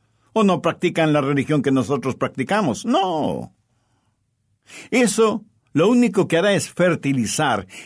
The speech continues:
y hacer crecer más rápido las hierbas malas. Más bien invierta sus recursos financieros, su tiempo, sus talentos y dones,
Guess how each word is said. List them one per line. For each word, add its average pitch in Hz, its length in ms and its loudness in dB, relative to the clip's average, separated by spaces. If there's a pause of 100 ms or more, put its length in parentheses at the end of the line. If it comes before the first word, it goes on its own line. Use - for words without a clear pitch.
y 143 100 0
hacer 147 380 -2
crecer 127 360 0
más 151 480 0
rápido 117 680 -2 (280)
las 110 180 -2
hierbas 104 400 -2
malas. 90 460 -4 (1600)
Más 233 240 2
bien 269 220 4
invierta 208 420 2
sus 165 220 0
recursos 139 480 0
financieros, 127 800 0
su 87 140 -8
tiempo, 117 500 0
sus 98 180 -8
talentos 101 520 -2
y 92 60 -2
dones, 113 480 -2